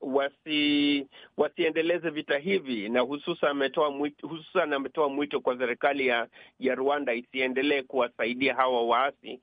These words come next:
manake inasambaratisha hali ya usalama. Na anasema hivyo kwa sababu, eh, mipaka sana sana kwenye eneo hiyo, eh, haya-, hayajathibitish-, hayada-, hayaja-, hayajasimamiwa au kuthibitiwa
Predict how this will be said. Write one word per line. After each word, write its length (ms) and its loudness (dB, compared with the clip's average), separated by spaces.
manake 520 0
inasambaratisha 920 0
hali 220 2
ya 80 2
usalama. 640 0
Na 140 2
anasema 400 0
hivyo 240 -2
kwa 160 -4
sababu, 800 -2
eh, 340 2
mipaka 640 -2
sana 340 -2
sana 240 2
kwenye 300 0
eneo 420 2
hiyo, 500 0
eh, 220 2
haya-, 400 0
hayajathibitish-, 1500 -2
hayada-, 640 2
hayaja-, 400 2
hayajasimamiwa 1700 0
au 200 0
kuthibitiwa 1040 -4